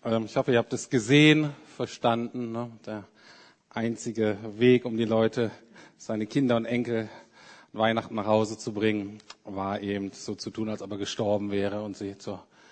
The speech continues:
vermeintlichen Trauerfeier einzuladen. Äh, und es zeigt so die Spannung auch sehr richtig. Einerseits sehr wichtig, ähm, auch die Beziehung zum Vater, zu den Eltern letztlich ausdrücken zu können, zu klären.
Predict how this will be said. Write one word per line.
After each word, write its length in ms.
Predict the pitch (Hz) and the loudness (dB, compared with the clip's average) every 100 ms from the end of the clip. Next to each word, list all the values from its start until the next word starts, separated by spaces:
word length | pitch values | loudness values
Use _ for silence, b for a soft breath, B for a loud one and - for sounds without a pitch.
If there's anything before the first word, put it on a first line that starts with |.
| b b b | b b b
vermeintlichen 580 | - 101 104 101 101 98 | -8 -4 -4 -4 -8 -4
Trauerfeier 540 | 113 107 - 104 98 | 0 0 0 -4 -6
einzuladen. 640 | 101 98 110 101 101 110 - B B B B | -8 -8 -6 -4 -4 -6 -10 B B B B
Äh, 260 | 139 135 | 8 10
und 200 | 131 135 | 8 2
es 120 | 135 - | 0 8
zeigt 260 | 160 180 | 8 8
so 100 | 170 | 4
die 140 | 143 135 | 2 0
Spannung 640 | - - 185 240 139 117 | -2 8 10 12 8 8
auch 260 | 117 113 104 | 8 8 6
sehr 520 | - 131 127 123 113 - | 4 6 8 6 2 0
richtig. 420 | 135 151 - 127 127 | 2 2 0 -2 2
Einerseits 680 | 156 143 143 139 - - - | 4 6 6 6 0 -16 -18
sehr 400 | - - 151 147 | -8 2 2 4
wichtig, 720 | 143 113 - 147 135 - - - _ | 0 -4 -4 -2 -2 -6 -18 -20 _
ähm, 380 | 135 127 127 123 - | -4 -2 -4 -6 -6
auch 100 | - | -6
die 140 | - | -4
Beziehung 560 | 123 120 - 165 139 131 | -6 -6 -2 2 2 2
zum 300 | 143 123 113 b b b | -2 -4 -4 b b b
Vater, 400 | 131 135 143 135 | 0 0 0 -2
zu 100 | 123 | -4
den 160 | 123 | -4
Eltern 320 | 123 131 131 | -2 0 0
letztlich 520 | 127 127 - 117 - - | 0 -2 -4 -10 -6 0
ausdrücken 760 | 135 156 - 139 147 - 131 | 0 0 -6 -4 -4 -4 -6
zu 160 | - 131 | -6 -8
können, 380 | - 131 123 117 | -4 -2 -2 -6
zu 140 | 120 | -12
klären. 680 | - 139 135 139 127 123 | -6 -2 2 2 2 0